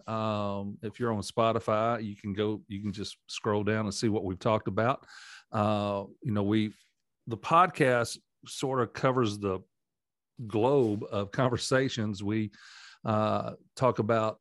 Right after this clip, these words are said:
things like how to study the Bible. We talk about theology. We talk about, uh, emotional discipleship, and, uh, we talk about spiritual growth. We interview missionaries, international missionaries, church planters,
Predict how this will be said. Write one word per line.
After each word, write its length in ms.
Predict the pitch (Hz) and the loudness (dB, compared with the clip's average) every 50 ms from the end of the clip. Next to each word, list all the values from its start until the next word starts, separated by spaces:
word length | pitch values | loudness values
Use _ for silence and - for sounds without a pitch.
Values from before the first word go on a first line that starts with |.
| _ - | _ -4
things 220 | 117 110 101 101 | -4 -2 0 0
like 140 | 107 98 - | -2 0 2
how 120 | 113 110 | 0 0
to 60 | 107 | 0
study 220 | 95 - 113 92 90 | 0 -2 -2 -2 -2
the 100 | 87 87 | -2 0
Bible. 380 | 98 110 117 117 110 113 110 | 2 4 4 4 4 2 0
We 120 | 101 95 95 | 0 -2 -2
talk 180 | - 98 90 | -4 -4 -4
about 240 | 98 92 95 - - | -4 -6 -6 -6 -6
theology. 880 | - 98 92 101 104 110 113 117 113 98 101 110 110 110 110 107 104 95 - | -6 -2 0 2 4 4 4 4 2 0 0 -2 -2 -2 -2 -4 -6 -6 -8
We 80 | 107 98 | -10 -8
talk 300 | - - 98 98 - - | -4 -4 -4 -4 -4 -6
about, 580 | 92 90 98 101 98 98 98 98 98 98 98 - _ _ _ _ _ - | -8 -6 -4 -2 -2 -2 -2 -2 -4 -4 -6 -10 _ _ _ _ _ -10
uh, 400 | 101 101 95 95 92 95 98 101 - 120 | -8 -8 -6 -6 -8 -8 -10 -10 -10 -8
emotional 600 | 104 98 95 98 101 107 107 - - 113 104 101 | -6 -4 -2 0 0 0 0 -2 -4 -4 -4 -4
discipleship, 960 | 101 - - 113 107 104 - 107 101 - - 117 110 107 107 110 104 95 - | -6 -4 0 0 0 0 -2 -6 -8 -6 -2 -2 0 0 0 0 -2 -2 -4
and, 200 | 110 95 92 87 - _ - - - - - - - _ _ _ | -4 -4 -4 -8 -10 _ -20 -20 -20 -20 -20 -20 -20 _ _ _
uh, 220 | - 104 101 101 101 | -6 -4 -2 -2 -2
we 60 | 101 | 0
talk 180 | - 113 107 95 | 0 0 0 0
about 180 | 98 98 90 | 0 -4 -6
spiritual 360 | - - 113 104 95 - 101 90 | -4 -4 -4 -4 -4 -6 -10 -6
growth. 600 | 95 101 107 117 117 117 113 113 113 107 - - | 0 2 4 4 4 4 4 2 0 -2 -4 -6
We 220 | 101 95 98 104 | -6 -6 -4 -4
interview 300 | 107 104 92 98 95 90 | -4 -4 -4 -4 -4 -2
missionaries, 840 | 95 110 120 - - 123 113 117 120 117 117 117 113 117 113 98 104 | -2 0 0 0 -2 -2 -2 -2 -2 -2 0 0 0 -2 -2 -2 -2
international 520 | 101 110 113 110 117 120 117 - 117 107 | -4 -2 -2 0 0 -2 -2 -2 -4 -2
missionaries, 600 | 107 113 110 - - 117 113 113 113 113 110 - | -2 -2 -4 -4 -6 -6 -4 -4 -4 -4 -6 -8
church 320 | - - 123 117 110 - - | -4 -2 0 0 -2 -4 -4
planters, 680 | - 113 110 113 110 110 113 113 113 107 104 - | -2 0 0 2 0 0 -2 -2 -2 -4 -6 -8